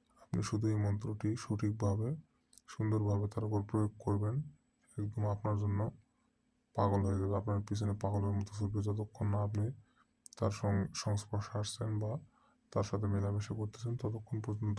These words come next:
তার উত্তেজনা কমবে না, বরং সে বৃদ্ধি পাবে। তো ভিউয়ার্স, আপনারা এই মন্ত্রটিকে কীভাবে কাজে লাগাবেন, আমি আপনাদেরকে ভিডিওর মধ্যে বলে দেব। আপনারা পুরোপুরি ভিডিওটা মনোযোগ সহকারে দেখবেন।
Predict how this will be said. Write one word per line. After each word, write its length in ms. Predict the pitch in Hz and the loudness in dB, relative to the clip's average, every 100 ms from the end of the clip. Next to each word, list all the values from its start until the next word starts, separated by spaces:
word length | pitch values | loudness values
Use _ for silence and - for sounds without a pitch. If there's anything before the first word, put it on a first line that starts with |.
| 107 | -2
তার 180 | - 104 107 | 0 0 0
উত্তেজনা 420 | - - 101 107 | -4 -2 0 0
কমবে 300 | 101 98 98 | 2 2 2
না, 140 | 101 - - - - _ - | 0 -4 -10 -12 -16 _ -4
বরং 260 | - 98 101 | 0 2 2
সে 100 | 107 | 0
বৃদ্ধি 320 | 104 101 98 104 | 2 2 2 2
পাবে। 260 | 101 104 117 - _ - _ - - | 2 0 -6 -12 _ -20 _ -20 -4
তো 80 | - | 0
ভিউয়ার্স, 300 | 101 104 107 | 4 4 2
আপনারা 360 | - 107 107 107 110 - _ _ - - | -2 0 0 0 -4 -10 _ _ -20 -4
এই 80 | 104 | 0
মন্ত্রটিকে 480 | 104 98 104 104 107 | 2 2 0 -2 -4
কীভাবে 380 | 104 104 101 104 | -4 0 0 0
কাজে 300 | 107 107 101 | -2 0 0
লাগাবেন, 380 | 104 101 104 104 | 0 0 0 0
আমি 160 | 104 104 | 2 0
আপনাদেরকে 400 | 101 101 104 - | 0 0 -2 -4
ভিডিওর 320 | 101 101 98 101 | 0 0 2 0
মধ্যে 240 | 101 101 | 0 0
বলে 200 | 98 104 | 0 0
দেব। 180 | 101 98 101 - _ _ _ _ _ - | 0 -2 -2 -8 _ _ _ _ _ -4
আপনারা 300 | 104 101 101 | 0 2 0
পুরোপুরি 500 | - 120 110 113 110 104 - - | -2 0 0 0 0 0 -4 -2
ভিডিওটা 460 | 101 101 101 95 113 - _ _ _ _ - | 0 2 2 0 -4 -6 _ _ _ _ 0
মনোযোগ 320 | 104 101 101 | 2 4 2
সহকারে 520 | - 104 98 101 101 98 | 0 0 0 0 0 0
দেখবেন। 320 | 98 104 | -2 0